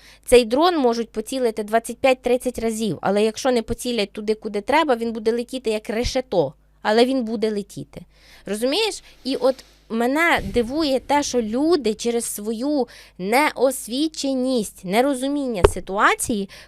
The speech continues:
просто беруть і говорять якусь ахінею. Е, стільки багато людей, які досягли успіху своїми силами, тому що це люди, насправді це люди з народу, які досягли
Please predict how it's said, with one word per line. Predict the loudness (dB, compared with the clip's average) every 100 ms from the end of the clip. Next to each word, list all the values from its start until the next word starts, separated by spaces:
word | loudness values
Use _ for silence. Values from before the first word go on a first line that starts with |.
| -2
просто | 2 2 2 -6 -6
беруть | -8 -6 -4 -2 -4 -6 -10
і | -8
говорять | -6 -6 -2 0 0 -4
якусь | -10 -8 -8 -8
ахінею. | -10 -8 -6 -4 -2 -2 -4 -8 -14 _ _ _ _ _ -14
Е, | -6 -4 -4 -8
стільки | -12 -6 -4 -4 -4
багато | -4 -4 0 0 0 -4 -4 -8
людей, | -8 0 2 2 2 -4 _ -20 -12
які | -10 -8 -8
досягли | -4 -4 -4 -4 -2 -4
успіху | -2 -4 -4 -12 -12 -12
своїми | -10 -10 -8 -6 -6
силами, | -4 0 0 0 -4 -8 -14 _
тому | -8 -6
що | -6 -8
це | -4 -4
люди, | -2 -2 0 0
насправді | -4 -4 0 0 -2
це | -8 -6
люди | -6 -6
з | -4
народу, | -2 0 0 0
які | -4 -4 -8
досягли | -8 -6 -4 -2 -2